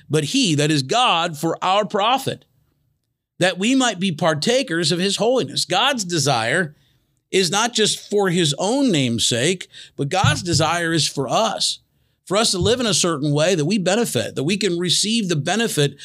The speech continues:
of his blessings, and his hand of blessing can be open to us in our lives. That God, when he benefits, not just for his own profit, but for our profit,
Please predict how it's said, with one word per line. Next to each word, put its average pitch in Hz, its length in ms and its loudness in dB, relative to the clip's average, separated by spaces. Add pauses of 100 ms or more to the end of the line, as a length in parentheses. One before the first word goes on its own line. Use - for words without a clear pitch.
(240)
of 151 160 0
his 160 180 4
blessings, 143 640 0
and 139 240 2 (200)
his 165 220 2
hand 226 300 0
of 175 120 0
blessing 127 400 0
can 151 180 2
be 151 140 2
open 151 480 0
to 127 160 2
us 107 180 -2
in 139 100 0
our 139 160 0
lives. 165 460 0 (380)
That 175 500 -2
God, 180 380 0
when 175 100 -2
he 208 160 2
benefits, 170 560 0
not 196 340 -2
just 190 260 0
for 180 120 -2
his 151 140 2
own 247 220 2
profit, 135 460 -2
but 180 160 0
for 185 200 -4
our 240 240 0
profit, 120 440 0